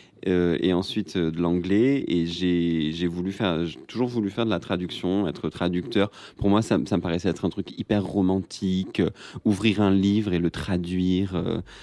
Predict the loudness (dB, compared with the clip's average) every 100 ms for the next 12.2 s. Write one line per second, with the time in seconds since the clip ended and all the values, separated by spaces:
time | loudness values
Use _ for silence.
0 | -6 0 2 2 2 0 -2 -2 0 2
1 | 2 0 0 -4 -4 -2 -4 -2 -4 -4
2 | -6 -4 -2 2 0 2 -2 -2 -2 0
3 | 2 2 2 0 0 -2 0 0 0 0
4 | 0 0 0 -20 -8 0 2 4 2 2
5 | 0 -2 -2 0 2 4 2 0 -2 -2
6 | -2 0 0 0 0 -2 0 2 0 2
7 | 2 4 2 0 -2 -6 -20 -6 -2 0
8 | 0 -2 2 2 2 2 2 0 0 0
9 | 0 -2 -4 -4 -6 -10 -6 -2 -2 -2
10 | -4 -4 -4 -6 -8 -10 -8 -2 2 4
11 | 4 4 0 -4 -2 2 2 2 0 2
12 | 4 4